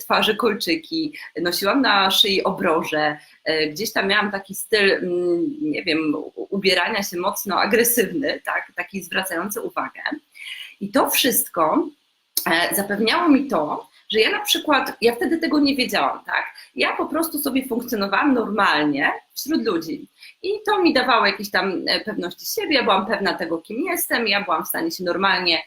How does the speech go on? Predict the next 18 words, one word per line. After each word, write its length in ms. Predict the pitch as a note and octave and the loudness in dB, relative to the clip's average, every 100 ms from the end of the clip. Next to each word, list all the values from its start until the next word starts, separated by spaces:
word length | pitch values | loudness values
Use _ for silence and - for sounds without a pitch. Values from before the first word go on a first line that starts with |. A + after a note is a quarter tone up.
| - - - | -12 -18 -2
e, 340 | F3 E3 - | 2 2 2
wypowiadać, 880 | G#3 C4 F#4 C4+ C4 B3+ A#3 A3 A3 | 2 2 2 4 4 4 4 2 2
rozmawiać 680 | A#3 C#4+ A#3+ A#3 A#3 A3 G#3 | -2 -2 2 4 4 2 -2
z 80 | G3 | -8
ludźmi, 520 | G3+ G3+ G3 G3 F#3+ - - | -8 -8 -4 -4 -4 -10 -6
e, 260 | F3 F3 E3+ F3 E3 D#3+ C#3+ G3+ | -2 0 0 -4 -8 -10 -2 2
rozmawiać 360 | A#3+ A3+ F#3 E3+ | 2 2 0 0
z 40 | |
mężczyznami, 920 | E3 E3 - A#3 D#4 C#4+ C#4 A#3+ A3+ - | 0 -2 -2 2 4 4 2 0 -4 -4
prawda? 360 | G3+ - D#4+ F4 - - - | -6 -2 -2 -2 -10 -18 -12
I 80 | A3+ | -6
gdzieś 260 | F4 - | -2 0
tam, 120 | F4+ D#4+ | 2 0
no 280 | - - C5+ | -2 0 0
jakby 260 | C#5 A4 - | 2 -2 -4
to, 60 | - - | -4 0
to, 260 | A4 G#4 - | 2 2 2
to, 180 | - D4 | -2 -2